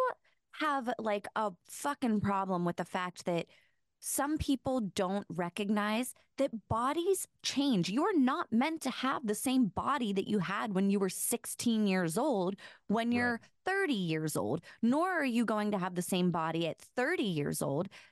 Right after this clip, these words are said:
Speaker 1: that you are at fifty years old. Your hormones change, your metabolism changes. Sometimes there's medication involved. Sometimes life is bi-, there, like, you don't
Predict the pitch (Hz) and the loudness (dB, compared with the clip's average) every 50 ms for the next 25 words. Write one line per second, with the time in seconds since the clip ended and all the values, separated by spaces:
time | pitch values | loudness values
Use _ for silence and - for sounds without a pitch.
0 | _ - 226 220 233 262 262 240 208 196 190 208 247 - - - - - - 339 | _ -4 -2 0 2 2 2 2 2 0 0 -2 -4 -6 -12 -18 -12 -6 -4 -4
1 | 339 - - - 220 175 170 147 147 143 160 - - 110 95 95 156 175 - - | -4 -4 -4 -2 -2 0 0 0 0 -2 -2 -2 -2 -2 -2 -2 -4 -4 -6 -8
2 | - - - - - - 247 269 302 320 277 - - 311 339 330 339 330 302 269 | -12 -20 -20 -20 -12 -4 -2 0 0 0 -2 -2 0 0 0 2 2 2 2 2
3 | 240 160 - - - - 196 156 143 147 175 214 233 269 285 - - - 294 294 | 0 -2 -2 -4 -2 0 0 2 2 2 0 2 0 0 -2 -2 -6 -6 -4 -2
4 | 302 277 285 262 233 185 185 180 170 160 - - 175 156 151 147 156 151 151 - | -2 0 0 0 0 0 0 -2 -2 -2 -2 0 0 0 0 0 0 -2 -4 -6
5 | - - - - - - - - - - 294 269 269 285 - 320 294 294 277 294 | -10 -16 -20 -20 -20 -20 -14 -8 -4 -2 0 2 2 2 2 2 2 2 2 2
6 | 294 294 262 277 285 294 302 - - 254 294 311 320 - - 254 220 202 180 180 | 0 2 4 2 2 2 0 -2 -2 0 2 2 2 2 0 0 2 2 4 4
7 | 190 160 165 147 135 135 139 156 - - - - - - - - - 285 285 285 | 2 2 2 0 0 -2 -4 -6 -6 -12 -18 -20 -18 -12 -8 -4 -2 0 0 2
8 | 311 311 294 285 269 226 233 247 247 262 254 - 254 240 220 214 - 269 - - | 2 2 2 2 2 2 0 -2 -2 -2 -4 -4 -4 -4 -4 -4 -4 -6 -6 -4
9 | 233 294 294 - _ - 277 277 240 - - - 214 240 302 339 330 302 240 _ | -2 -2 -2 -2 _ -2 -2 -2 -2 -4 -8 -4 0 2 4 4 4 2 0 _
10 | - 262 277 269 277 277 269 - | -4 -2 0 0 0 0 -2 -6